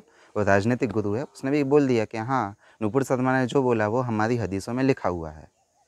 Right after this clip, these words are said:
इसलिए मैं, किसी हिंदू के पीछे मत पड़ो, पहले अपने उन हदीसों को या तो सुधारो या तो कह दो कि भाई हमारे, हम इस्लाम में तो ऐसा लिखा है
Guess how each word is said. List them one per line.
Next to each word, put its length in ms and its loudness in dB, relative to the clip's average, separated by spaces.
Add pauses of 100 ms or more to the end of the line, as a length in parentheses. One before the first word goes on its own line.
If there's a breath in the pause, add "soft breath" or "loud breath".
(1040)
इसलिए 320 0 (140)
मैं, 380 -8 (500 soft breath)
किसी 260 2
हिंदू 300 4
के 120 -2
पीछे 300 -6
मत 180 0
पड़ो, 240 -2 (960 soft breath)
पहले 200 2 (360)
अपने 240 -2
उन 380 -2 (220)
हदीसों 360 2
को 120 2
या 140 4
तो 100 -2
सुधारो 480 0
या 180 -2
तो 100 -8
कह 240 -2
दो 140 2
कि 120 -6
भाई 200 -2
हमारे, 420 -2
हम 220 -4 (180)
इस्लाम 300 -8
में 120 -6
तो 100 -10
ऐसा 260 -4
लिखा 360 0
है 260 -4